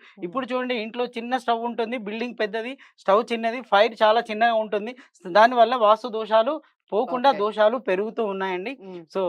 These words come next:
Speaker 2: మీకు అన్ని వివరంగా అర్థమైనాయని అనుకుంటూ
Speaker 1: హండ్రెడ్ పర్సెంట్
Speaker 2: ఉంటున్నాను.
Speaker 1: అండి. చాలా చక్కగా వివరించారు. మొత్తానికి, ఆ, టాయిలెట్స్ ఎక్కడ ఉండాలి, అలాగే టాయిలెట్స్ కి సంబంధించిన సెప్టిక్ ట్యాంక్ ఎక్కడ ఉండాలి,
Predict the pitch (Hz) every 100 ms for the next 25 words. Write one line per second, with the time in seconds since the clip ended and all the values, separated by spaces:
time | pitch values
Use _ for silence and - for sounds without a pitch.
0 | 160 _ - 180 175 165 156 156 - 170
1 | 214 180 202 214 214 175 202 208 202 202
2 | 190 202 180 175 185 180 180 190 170 202
3 | 196 185 220 269 214 190 190 196 - 226
4 | 240 208 202 208 190 202 196 320 - -
5 | - 214 - 277 269 320 - 208 214 208
6 | 190 233 214 262 339 - 285 247 233 226
7 | 220 220 285 370 202 202 226 214 190 196
8 | 233 - 262 233 208 208 214 220 214 220
9 | 214 - 175 - - 196 196 - 226 220
10 | 214 214 202 220